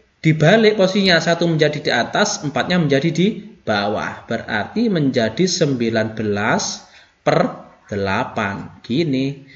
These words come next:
pilihan jawaban yang D. Seperti itu ya, caranya mengerjakan, eh, tes hitung cepat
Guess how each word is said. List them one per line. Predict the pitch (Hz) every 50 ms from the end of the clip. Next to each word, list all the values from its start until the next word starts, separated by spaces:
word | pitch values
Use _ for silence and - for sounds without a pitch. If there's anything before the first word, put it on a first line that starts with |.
| - _ _
pilihan | - 160 165 165 165 151 190 208 226 220
jawaban | - 151 127 117 117 110 110 - 156 170 202 208 214 -
yang | 135 139 160 185 196 202 - - - - -
D. | 127 110 107 - -
Seperti | - - - 123 113 - 120 - - - 117 120 117
itu | -
ya, | 127 127 165 220 - - - - - - - -
caranya | 127 123 123 127 127 131
mengerjakan, | 131 131 131 131 131 131 - 135 131 - 143 143 139 143 - - - - - - -
eh, | 190 214 220 226 226 226 226 220
tes | 214 180 175 - -
hitung | - - 147 139
cepat | 127 139 - - - 180 185 - - - -